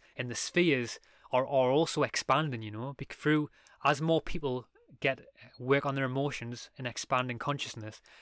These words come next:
the, the dimensions of spheres are also expanding too as well, you know.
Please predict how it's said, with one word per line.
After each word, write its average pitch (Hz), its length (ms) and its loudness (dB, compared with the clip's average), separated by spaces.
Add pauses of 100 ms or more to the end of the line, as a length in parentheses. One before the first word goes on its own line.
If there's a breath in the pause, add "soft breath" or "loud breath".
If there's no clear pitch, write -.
(360 loud breath)
the, 127 300 -2
the 127 100 -4
dimensions 135 640 0
of 135 100 -4
spheres 120 480 0
are - 160 -14
also 139 540 0 (180)
expanding 127 540 0
too 165 220 2
as 123 120 2
well, 151 200 2
you 110 100 -6
know. 127 220 -8